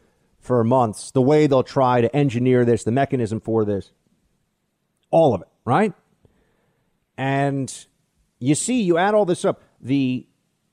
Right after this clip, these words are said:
mail-in ballot voting, you take that, you take the R-, Russia narrative, oh, Russia's trying to do things again, we'll get to that.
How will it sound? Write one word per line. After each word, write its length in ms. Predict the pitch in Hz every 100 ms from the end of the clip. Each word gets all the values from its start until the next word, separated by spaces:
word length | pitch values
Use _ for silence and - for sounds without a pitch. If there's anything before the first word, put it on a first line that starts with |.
| _ _
mail-in 640 | 123 160 220 247 240 226 196
ballot 340 | 185 175 165
voting, 400 | 127 131 123 175 - _ _ _ _ _ _ _ _
you 120 | 120
take 240 | 127 120 -
that, 260 | 107 110 -
you 160 | 127
take 420 | 113 135 135 123 -
the 480 | 113 123 117 113 - _ _ _ _ _ _ _ _ _ _
R-, 140 | 120 135
Russia 500 | 139 180 233 - 202
narrative, 760 | 139 117 104 107 123 190 - _
oh, 200 | 113 156
Russia's 420 | 147 151 156 160
trying 240 | - 165 160
to 80 | 151
do 140 | 170
things 200 | 175 156
again, 280 | 165 196 135
we'll 80 | 139
get 160 | 139
to 80 | 127
that. 400 | 135 131 107 -